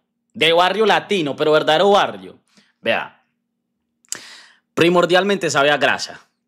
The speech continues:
Segundo, sabe mucho, pero demasiado,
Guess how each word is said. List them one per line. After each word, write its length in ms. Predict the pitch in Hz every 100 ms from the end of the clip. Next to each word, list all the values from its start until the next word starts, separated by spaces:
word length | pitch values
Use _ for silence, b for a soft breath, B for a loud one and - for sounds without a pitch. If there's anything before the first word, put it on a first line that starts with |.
| _ _ _ _
Segundo, 840 | - - 156 175 185 127 95 85 _ _ _ _ _ _ _ _ _ _ _ _ _ -
sabe 400 | - 151 160 170
mucho, 600 | 160 202 214 - 175 -
pero 180 | 143 135
demasiado, 800 | 131 127 123 180 175 170 -